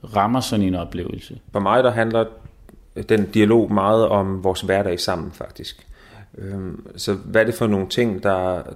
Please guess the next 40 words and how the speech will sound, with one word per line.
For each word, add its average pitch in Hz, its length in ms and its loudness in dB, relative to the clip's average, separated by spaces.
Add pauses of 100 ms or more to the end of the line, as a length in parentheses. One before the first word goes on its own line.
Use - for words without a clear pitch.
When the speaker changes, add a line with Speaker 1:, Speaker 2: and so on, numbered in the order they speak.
Speaker 2:
der 101 60 -2
bekymrer 98 440 0
os? - 340 -10 (760)
Og, 87 460 -2
øhm, 78 500 -12
og - 120 -8
på 101 100 -6
Nørrebro 127 320 4
har 117 140 2
vi 107 100 2
jo 101 120 2
nogle 113 220 0
gange 107 260 -4
nogle 101 380 -4 (300)
meget 101 680 0 (180)
voldsomme 110 360 2
ting, 98 220 -2
som 101 160 -4
bekymrer 123 360 -2
os. - 220 -10
Speaker 1:
Mm. 107 60 -6 (320)
Speaker 2:
Altså, 101 180 -6
der 110 240 2 (100)
bliver 101 180 2
skudt 123 280 -2
i 127 60 0
gaden, 113 640 2
eller, 87 520 -2 (460)
Speaker 1:
Mm. 95 60 -6
Speaker 2:
øhm, 82 1080 -12 (160)
der 117 80 -2
er, 95 640 -2
der 110 140 -6
er 110 60 0
vold 110 320 2
og 92 200 2
bandekonflikt 113 680 -2
og 85 140 -4
andre 110 160 -6
ting. 107 260 -8